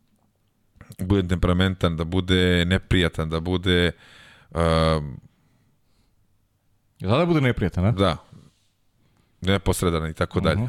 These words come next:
Speaker 1: Ali to su sve stvari koji, koje samo on može. I to su sve stvari koje se... i nije ni čudo što su se neki medijski nastupi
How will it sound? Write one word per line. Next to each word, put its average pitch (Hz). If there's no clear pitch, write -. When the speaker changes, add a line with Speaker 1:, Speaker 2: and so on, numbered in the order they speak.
Speaker 1:
Ali 85
to 135
su 113
sve 131
stvari 113
koji, 92
koje 101
samo 107
on 90
može. 78
I 87
to 110
su -
sve 117
stvari 107
koje 95
se... 85
i -
nije 117
ni 202
čudo 160
što 110
su 101
se 98
neki 101
medijski 92
nastupi 85